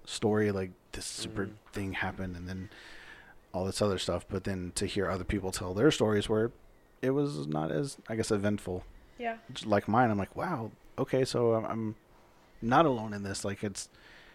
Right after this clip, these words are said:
Speaker 1: I felt like you had to have this tragic moment or something happen in your life to
Speaker 2: Gosh,
Speaker 1: be
Speaker 2: you
Speaker 1: a
Speaker 2: were
Speaker 1: Christian.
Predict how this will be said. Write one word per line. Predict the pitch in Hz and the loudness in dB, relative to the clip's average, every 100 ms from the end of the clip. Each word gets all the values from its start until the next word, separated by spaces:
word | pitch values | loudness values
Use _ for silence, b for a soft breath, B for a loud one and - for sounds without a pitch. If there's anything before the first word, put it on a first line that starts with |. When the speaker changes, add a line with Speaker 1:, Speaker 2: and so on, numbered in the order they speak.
| b - - - - | b -20 -20 -12 -4
Speaker 1:
I | 107 | 4
felt | 123 117 | 4 6
like | 113 | 2
you | 113 | 4
had | 110 120 123 | 4 6 6
to | 117 | 4
have | 110 | 4
this | 104 | 2
tragic | - - 107 107 | 4 4 4 2
moment | 98 101 123 104 | 0 2 0 -2
or | - 101 | -4 0
something | 110 113 101 | 2 2 2
happen | - - 107 | 4 4 4
in | 98 | 2
your | 92 | 2
life | 92 131 117 - | 4 6 6 2
to | - 104 95 | 0 2 2
Speaker 2:
Gosh, | 143 143 - | 2 4 6
Speaker 1:
be | |
Speaker 2:
you | 113 | 4
Speaker 1:
a | |
Speaker 2:
were | 120 | 10
Speaker 1:
Christian. | 147 123 | 10 10